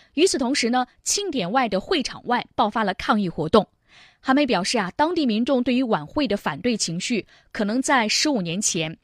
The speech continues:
驻韩美军因为误操作装甲车导致两名女学生意外死亡案件有关。二零零二年的六月份，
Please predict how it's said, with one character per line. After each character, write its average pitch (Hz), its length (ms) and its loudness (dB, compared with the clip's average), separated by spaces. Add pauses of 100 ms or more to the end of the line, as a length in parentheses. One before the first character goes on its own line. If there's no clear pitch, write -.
(240)
驻 339 160 2
韩 247 180 2
美 180 160 0
军 233 320 0
因 285 140 4
为 285 160 4
误 294 220 0
操 262 280 0
作 208 200 0
装 262 240 4
甲 160 180 -2
车 214 300 0 (280)
导 185 160 0
致 302 140 -2
两 175 240 -2
名 208 220 -2
女 180 160 -4
学 190 200 -2
生 285 280 2 (200)
意 339 180 0
外 240 300 0
死 - 220 -4
亡 165 160 -4
案 226 200 0
件 202 180 -2
有 - 120 -10
关。 214 260 4 (580)
二 370 140 4
零 339 160 0
零 330 100 0
二 349 160 0
年 262 140 2
的 277 80 2
六 311 160 0
月 220 140 2
份， 196 260 -2